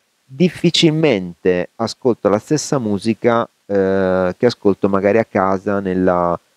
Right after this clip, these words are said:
eh, nell'intimità, nella, mm, con una concentrazione diversa. Qui voglio prestazione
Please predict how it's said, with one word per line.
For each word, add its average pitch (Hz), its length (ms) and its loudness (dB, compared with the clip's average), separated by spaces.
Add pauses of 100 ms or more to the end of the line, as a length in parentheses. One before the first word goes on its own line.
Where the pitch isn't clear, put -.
(160)
eh, 78 440 0
nell'intimità, 101 920 0
nella, 92 720 -2 (240)
mm, 90 320 -16
con 113 180 -2
una 104 320 -2
concentrazione 104 880 -2
diversa. - 640 -2 (880)
Qui 214 200 2
voglio 151 600 4 (120)
prestazione 127 1160 -2